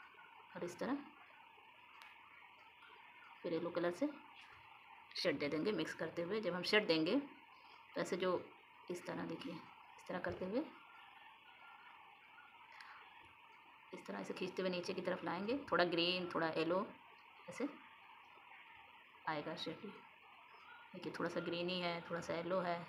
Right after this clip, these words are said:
इस तरह shade आएगा नीचे की तरफ येलो। अब जब हम दूसरे leaves को करते हैं तो देखिए friend,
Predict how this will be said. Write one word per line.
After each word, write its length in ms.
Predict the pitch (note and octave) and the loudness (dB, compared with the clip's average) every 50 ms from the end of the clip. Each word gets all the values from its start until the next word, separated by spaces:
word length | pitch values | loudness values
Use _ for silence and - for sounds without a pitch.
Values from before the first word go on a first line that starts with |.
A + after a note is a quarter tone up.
| - - - - | -12 -14 -16 -16
इस 120 | - - | -16 -10
तरह 1080 | - F#3+ B3 C#4+ C#4 - - - - - - - - - - - - - - G#3 G3 F#3 | -4 -2 -2 -2 -2 -4 -14 -16 -18 -20 -20 -20 -20 -20 -20 -20 -20 -14 -12 -10 -10 -8
shade 240 | - - G3+ A#3 B3+ - - - - - - - | -4 0 2 2 0 0 -6 -14 -18 -18 2 6
आएगा 300 | E3 D3+ C#3 C#3+ F3 F#3 - - - - - - - - - - - - - - - - - - - - - - - - - - - - - - A#4 A#4 A#4 - - - - - - - - - - - - - - - - - - - - - - - - - - - - - - - - - - - - - - - - - - - - - - - - - - - - - - - | 6 6 6 4 2 -2 -6 -8 -14 -16 -16 -18 -18 -18 -20 -20 -20 -20 -20 -18 -20 -20 -20 -20 -20 -20 -20 -20 -20 -20 -20 -20 -20 -20 -20 -18 -18 -18 -16 -16 -16 -16 -16 -20 -20 -20 -20 -20 -20 -20 -20 -20 -20 -20 -18 -18 -18 -18 -20 -20 -20 -20 -20 -20 -20 -20 -20 -20 -18 -16 -14 -14 -14 -14 -14 -16 -18 -18 -18 -18 -18 -18 -20 -20 -20 -20 -20 -20 -20 -20 -20 -18 -10 -8
नीचे 200 | F#3+ F#3 F3+ F3+ | -6 -4 -4 -4
की 120 | F3 F3 F3 | -4 -4 -2
तरफ 260 | F3+ F3 F3 F3 - | -2 -2 -2 -2 -4
येलो। 180 | F3+ F3+ F#3+ F#3+ - - - - - - - - | -6 -6 -6 -8 -10 -16 -18 -18 -20 -20 -6 -6
अब 100 | - - | 0 2
जब 100 | G3 F#3+ | 2 2
हम 60 | G3+ F#3 | 6 6
दूसरे 260 | F#3+ F#3 - A3+ A#3+ | 4 4 6 8 10
leaves 240 | G#3 G3 F3 - - | 10 10 10 10 2
को 100 | - - | 2 2
करते 220 | E3+ E3+ - E3+ | 4 4 6 4
हैं 140 | E3+ F#3+ C#4 C#4+ - - - - - - - - | 8 8 6 6 6 -2 -10 -12 -12 -14 -2 6
तो 60 | F3+ | 8
देखिए 260 | F#3+ G3 - A#3 A3+ | 8 10 10 10 6
friend, 240 | A3+ - G#3 G3+ | 8 6 2 2